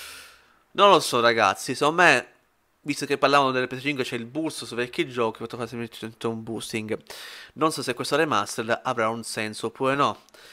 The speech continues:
Allora, vediamo un po' cosa ci dà la remastered. Allora,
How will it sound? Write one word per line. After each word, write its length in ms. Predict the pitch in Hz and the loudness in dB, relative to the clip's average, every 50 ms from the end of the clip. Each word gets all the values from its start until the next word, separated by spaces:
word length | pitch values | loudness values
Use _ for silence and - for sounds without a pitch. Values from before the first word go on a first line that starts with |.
| - - - - - - _ _ | -20 -20 -20 -20 -20 -20 _ _
Allora, 800 | _ 151 156 147 139 131 127 123 120 117 117 117 113 110 107 107 110 | _ 0 2 2 2 0 -2 -2 -2 -2 0 0 0 0 0 0 0
vediamo 220 | 120 156 185 202 | 0 0 0 0
un 80 | 196 180 | -2 -2
po' 120 | - 139 | -2 0
cosa 120 | 127 127 | 2 2
ci 140 | 127 - 139 | 0 0 0
dà 100 | 127 127 | 2 2
la 80 | 120 120 | 2 2
remastered. 500 | 117 117 113 107 104 101 - - 123 139 | 2 0 -2 -4 -6 -6 -2 -2 -2 -2
Allora, 420 | 131 117 107 110 120 113 - - | -2 -4 -6 -8 -8 -8 -10 -10